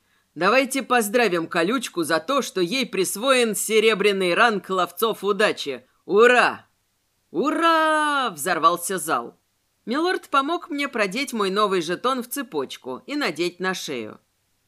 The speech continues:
«Сегодня гуляем за уничтожение подземелья и запавших товарищей рыцарей. И за наши новые жетоны.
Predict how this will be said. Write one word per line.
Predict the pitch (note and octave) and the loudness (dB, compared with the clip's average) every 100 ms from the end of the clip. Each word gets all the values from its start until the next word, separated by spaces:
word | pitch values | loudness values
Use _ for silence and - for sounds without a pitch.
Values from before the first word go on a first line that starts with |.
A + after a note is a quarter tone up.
| _ _ | _ _
«Сегодня | - G3 G3 A3 G3+ A3 G3+ | -4 2 4 4 4 2 4
гуляем | A3 A#3 F#3 B2+ A2 G2+ _ - | 6 8 6 2 -4 -12 _ -6
за | G3 G#3+ | 2 4
уничтожение | G#3 G3 - G#3 F#3+ G3+ F3+ E3 | 4 0 0 0 4 4 2 0
подземелья | F3+ C#3 F3 G3+ C#4 C4+ C4 | -4 -2 0 0 0 0 0
и | A#3 | 0
запавших | G#3 G3+ G#3 - G3 - | 0 2 2 2 -4 -2
товарищей | F#3 F#3+ F#3 - F#3 | 0 2 0 0 0
рыцарей. | F3+ E3 - C3+ A#2+ G#2+ - _ _ _ - | 2 0 -2 -6 -6 -8 -14 _ _ _ -4
И | E3+ | 2
за | G#3 | 4
наши | G#3+ G#3+ - | 4 2 2
новые | A3+ G#3+ F#3+ G3+ | 2 2 2 2
жетоны. | F#3 A3+ A#3 D#3 C3+ C3+ | 2 0 0 0 0 -4